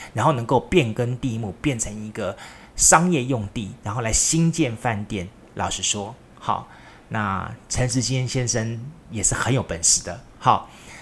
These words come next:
那当然啦，环绕在这么一个安全的地段里面，也凸显了华苑饭店本身的价值跟地位。呃，所以呢，在他宣布呢，一九五六年他号召回来之后，三年后，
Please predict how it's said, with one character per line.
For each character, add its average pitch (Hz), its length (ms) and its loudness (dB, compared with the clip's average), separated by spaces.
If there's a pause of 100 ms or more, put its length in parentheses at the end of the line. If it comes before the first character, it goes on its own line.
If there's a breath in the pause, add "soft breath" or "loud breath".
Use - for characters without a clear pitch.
(220 loud breath)
那 110 500 2
当 185 160 10
然 131 160 10
啦， 123 260 4
环 123 160 0
绕 151 100 8
在 147 160 6
这 156 160 2
么 127 80 -4
一 110 80 -6
个 107 160 -2
安 139 200 2
全 107 120 2
的 104 80 0
地 117 140 0
段 107 160 4
里 90 100 -2
面， 104 140 -2
也 95 100 -2
凸 123 200 4
显 117 120 -2
了 95 60 -4
华 104 180 -6
苑 107 140 -6
饭 113 180 -2
店 104 140 -6
本 87 160 -6
身 113 140 -8
的 101 100 -8
价 95 240 0
值 - 160 -6
跟 101 180 -4
地 98 200 -6
位。 90 200 -6 (680 loud breath)
呃， 104 460 -2 (120)
所 - 180 8
以 214 60 12
呢， 156 220 4 (200)
在 139 380 6
他 - 180 2
宣 165 280 4
布 160 160 2
呢， 120 180 -4
一 156 80 -4
九 139 220 0
五 104 140 -4
六 117 160 0
年 98 180 -6
他 110 120 -8
号 117 220 2
召 120 140 2
回 101 180 -2
来 92 140 -2
之 - 120 -4
后， 127 140 0
三 135 260 0
年 101 140 -6
后， 107 280 -4